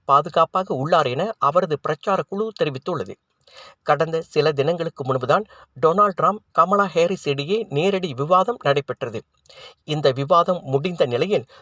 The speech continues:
தொடர்ந்து இரு தலைவர்களும் பிரச்சாரம் மேற்கொண்டு வருகிறார்கள். இதனிடையே டொனால்ட் ட்ரம்ப் இருந்த இடத்திற்கு மிக அருகில் துப்பாக்கி சூடு நடத்தப்பட்டது பெரும் பரபரப்பை ஏற்படுத்தியுள்ளது.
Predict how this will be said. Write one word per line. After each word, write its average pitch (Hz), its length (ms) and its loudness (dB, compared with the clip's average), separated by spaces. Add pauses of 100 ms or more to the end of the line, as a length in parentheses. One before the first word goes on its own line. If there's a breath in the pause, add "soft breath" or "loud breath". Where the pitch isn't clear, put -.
(100)
தொடர்ந்து 190 540 0
இரு 185 280 -4
தலைவர்களும் 165 580 -2
பிரச்சாரம் 190 480 -4
மேற்கொண்டு 202 420 0
வருகிறார்கள். 131 540 -2 (720 loud breath)
இதனிடையே 202 520 0 (200)
டொனால்ட் 202 380 2
ட்ரம்ப் 190 240 0
இருந்த 175 280 -2
இடத்திற்கு 180 580 -4
மிக 143 300 -2
அருகில் 165 420 -2 (240 soft breath)
துப்பாக்கி 220 440 -2
சூடு 180 280 -6
நடத்தப்பட்டது 156 680 -2 (120)
பெரும் 208 300 -4
பரபரப்பை 202 540 0
ஏற்படுத்தியுள்ளது. 160 720 -6